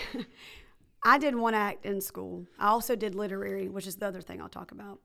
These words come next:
But I did both of those, and, uh, Miss McFarland was my, you know, One Act coach, literary coach. And you can't, if you knew Wendy Mack, you can't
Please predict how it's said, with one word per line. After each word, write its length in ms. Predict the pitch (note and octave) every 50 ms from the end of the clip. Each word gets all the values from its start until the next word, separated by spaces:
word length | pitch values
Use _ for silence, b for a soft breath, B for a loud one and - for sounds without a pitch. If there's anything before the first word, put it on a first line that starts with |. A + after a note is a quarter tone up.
| _ _
But 240 | - G3+ G3 F#3+ -
I 80 | G3 G#3
did 400 | F#3 G3+ G#3+ G3+ F#3+ - - -
both 240 | B3 A#3+ B3 A#3+ B3
of 80 | A3+ F#3
those, 440 | G#3 G#3 G3+ G3+ G#3 G3+ G3 - - -
and, 360 | G3+ G3+ G3+ G3 G3+ G3+ - -
uh, 120 | - G3
Miss 220 | G3 G3 G#3+ G3+ -
McFarland 600 | G#3+ G3 - - G#3+ G3+ G3+ G3+ G3 G3 F#3+ F#3+
was 480 | F#3+ F#3+ F#3+ F#3+ F#3+ F#3+ F#3+ F#3+ - b b b b b b b b b b b b b _
my, 440 | - G#3+ G3 F#3+ F#3+ - G3 F#3 - - _ _ _ _ _ _ _ _ _ _ _ _ _ _ _ -
you 120 | - -
know, 120 | - - - - _ -
One 220 | G3+ A3+ A#3 A3
Act 260 | G#3 G3+ G3 - -
coach, 460 | - - F#3 F3+ F3+ G3 F#3 - -
literary 440 | F3+ F#3+ G3 F#3 F#3 F#3+ F#3+ F#3+ F#3+ F#3
coach. 440 | - - F3+ F#3 - - - - _ _ _ _ _ _ _ _ _ _ _ _ _ _ G#4
And 560 | G4+ G#4+ G#4 G#4 G4+ G4+ - G3 - F4 - - - _ _ _ _ _ -
you 140 | A3+ B3+ C#4+
can't, 420 | - - D#4+ D4 C4 A#3+ F#3+ C#3+ - - - - - _ _ _ _ _ -
if 160 | - G3+ G#3 A3+
you 180 | C4+ C#4 B3+
knew 300 | A3+ G#3+ G#3+ G#3+ G#3 G3+
Wendy 240 | G3 G3+ G3 F#3+ F#3+
Mack, 300 | F#3 F#3 F#3+ F3+ F3+ -
you 100 | F#3 F#3
can't 320 | E3+ F#3+ F#3 E3 - -